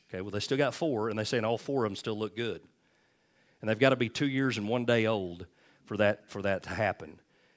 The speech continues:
So they're there. This is all set, and it's set to happen. They're saying it's going to happen Passover of twenty twenty-four, which is in April. So we'll see, okay? But now you guys are equipped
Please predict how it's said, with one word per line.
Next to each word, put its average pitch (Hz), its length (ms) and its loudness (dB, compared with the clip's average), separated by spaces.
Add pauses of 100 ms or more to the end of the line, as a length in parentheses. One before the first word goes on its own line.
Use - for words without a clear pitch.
So 110 120 -8
they're 120 180 0
there. 117 440 2 (200)
This 110 160 -4
is 110 100 -4
all 131 180 2
set, 117 400 2
and 107 100 -4
it's 95 120 -2
set 131 360 2
to 127 80 0
happen. 131 460 0
They're 104 100 -4
saying 127 320 0
it's 104 140 -2
going 127 340 -4
to 139 120 0
happen 110 580 0 (600)
Passover 120 600 0
of 95 100 -6
twenty 113 240 -6
twenty-four, 104 560 -8
which 92 200 -10
is 87 120 -8
in 87 120 -8
April. - 320 -12 (840)
So 87 140 -16
we'll 90 160 -6
see, - 300 -8 (400)
okay? - 240 -12 (1080)
But 110 160 2
now 127 200 4
you 151 180 -2
guys 127 300 4
are 98 100 -4
equipped - 560 0